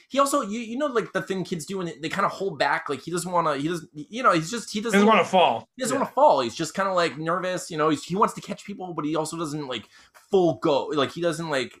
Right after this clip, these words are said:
Speaker 1: he doesn't, he hasn't done that thing that, like, Superman does when he realizes he can jump really far, you know? Like, he
Speaker 2: Mm-hmm.
Speaker 1: does, he's not, like, stretching his legs yet, you know? Um, so I, but I watch him, and I watch him, like,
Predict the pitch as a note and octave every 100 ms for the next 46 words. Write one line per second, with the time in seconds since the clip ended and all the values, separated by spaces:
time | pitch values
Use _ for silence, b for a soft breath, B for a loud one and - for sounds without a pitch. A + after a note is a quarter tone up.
0 | _ D3+ G#3 A#3+ A3 D3+ A3 A#3+ C4+ G#3+
1 | _ _ _ _ - G#3+ G3+ F3 - E3+
2 | F3 F3 E3 C#3 C3+ - F3+ F3 E3+ E3+
3 | E3 D#3+ D3 C#3 B2 C#3 C#3 C#3 C3 C#3
4 | C3+ B2 C3 A#2+ D#3 D3+ D3+ D#3 C#3+ D#3
5 | B B D#3+ F#3 A3 G3+ F3+ E3 G3+ D#3
6 | E3+ F3+ G#3+ F#3 - E3 D3+ D3 B2 C3
7 | A#2 G#2+ G#2+ - - - A#2 G#2+ B2 B
8 | B B B B _ _ D3+ D#3 C#3 C3
9 | B2 F3 E3 D#3+ D3 C#3+ E3+ - A2 G#2
10 | B2 D3+ D#3 G3 E3 B2+ B2